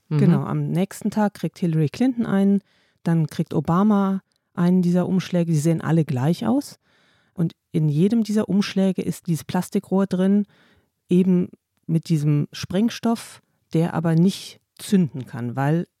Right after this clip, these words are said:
Speaker 2: eine Verbindung fehlt, was dann später für den Fall noch eine Rolle spielen wird.
Speaker 1: Auch Joe Biden.
Speaker 2: Zwei sogar,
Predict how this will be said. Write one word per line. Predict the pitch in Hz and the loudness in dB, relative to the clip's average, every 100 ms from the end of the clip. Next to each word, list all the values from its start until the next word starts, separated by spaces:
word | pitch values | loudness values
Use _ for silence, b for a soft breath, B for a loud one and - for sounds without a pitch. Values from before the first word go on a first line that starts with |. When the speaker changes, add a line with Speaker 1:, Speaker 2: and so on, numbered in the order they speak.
| _ | _
Speaker 2:
eine | 147 143 | -6 -4
Verbindung | - 135 143 135 117 | -4 0 0 0 -2
fehlt, | - 127 135 | -4 -4 -2
was | 135 | -2
dann | - 135 | -2 -4
später | - 131 139 | -2 -4 -4
für | - | -6
den | - 131 | -6 -6
Fall | - - | -6 -6
noch | 135 | -6
eine | 127 | -6
Rolle | 135 123 - | -6 -6 -8
spielen | - - 147 - | -8 -6 -4 -4
wird. | - - | -8 -12
Speaker 1:
Auch | - 226 - | -10 -8 -6
Joe | - 277 | -4 -2
Biden. | 311 381 302 139 110 _ _ _ _ | 0 -2 -2 -6 -8 _ _ _ _
Speaker 2:
Zwei | - 185 | -4 0
sogar, | 214 147 131 135 | 2 0 -2 -4